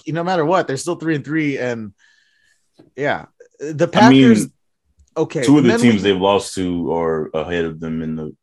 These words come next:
Speaker 1: and this
Speaker 2: wait.
Speaker 1: is number what?
Speaker 2: Twelve.
Speaker 1: Okay.
Speaker 2: There's the, who, who did the Packers lost to the Giants, the Jets? Who was the other team?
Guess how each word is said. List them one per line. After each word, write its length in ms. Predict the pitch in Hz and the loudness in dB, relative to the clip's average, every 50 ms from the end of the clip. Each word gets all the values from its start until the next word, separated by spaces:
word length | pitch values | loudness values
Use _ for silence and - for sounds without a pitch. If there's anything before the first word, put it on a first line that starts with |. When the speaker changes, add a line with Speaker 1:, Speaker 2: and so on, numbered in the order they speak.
| _ - | _ -4
Speaker 1:
and 120 | 160 165 | -2 0
this 180 | 170 196 180 - | 0 0 0 -2
Speaker 2:
wait. 20 | |
Speaker 1:
is 80 | 208 180 | -4 -6
number 280 | 175 190 190 170 175 165 | -6 -6 -4 -2 -2 0
what? 300 | 147 139 117 104 - _ _ _ _ _ _ _ _ _ _ _ _ _ _ _ _ _ _ _ _ _ _ _ _ - | 0 0 -2 -2 -4 _ _ _ _ _ _ _ _ _ _ _ _ _ _ _ _ _ _ _ _ _ _ _ _ -6
Speaker 2:
Twelve. 380 | - 101 87 82 80 - - _ _ _ _ _ _ _ _ _ _ - | -2 0 0 0 -2 -4 -10 _ _ _ _ _ _ _ _ _ _ -18
Speaker 1:
Okay. 380 | 107 101 - - 82 71 76 _ _ _ _ _ _ _ _ _ _ _ _ _ _ _ _ _ _ _ _ _ _ _ _ _ - | -18 -16 -14 -14 -16 -16 -18 _ _ _ _ _ _ _ _ _ _ _ _ _ _ _ _ _ _ _ _ _ _ _ _ _ -10
Speaker 2:
There's 180 | 95 107 110 95 | -8 -6 -4 -2
the, 100 | 110 - - - | -2 -2 -2 -2
who, 240 | - 123 170 185 - - | 0 2 2 2 0 -2
who 200 | 101 120 156 208 | -2 -2 0 0
did 120 | 180 - - | -2 -2 -2
the 40 | |
Packers 280 | - 135 151 156 147 131 | 0 0 0 0 0 0
lost 180 | 135 131 123 - | 0 0 0 0
to 60 | 101 | -2
the 60 | 98 | -2
Giants, 400 | 85 82 98 110 117 113 101 - | -2 0 0 0 0 0 -2 -4
the 80 | - 90 | -6 -6
Jets? 340 | 80 85 92 92 - - | -4 -2 -2 -2 -2 -2
Who 80 | - 123 | -2 -2
was 100 | 127 113 | -2 0
the 80 | 98 92 | -2 -2
other 160 | 87 85 85 | -4 -4 -6
team? 300 | 78 - 80 80 80 78 | -6 -6 -6 -6 -8 -8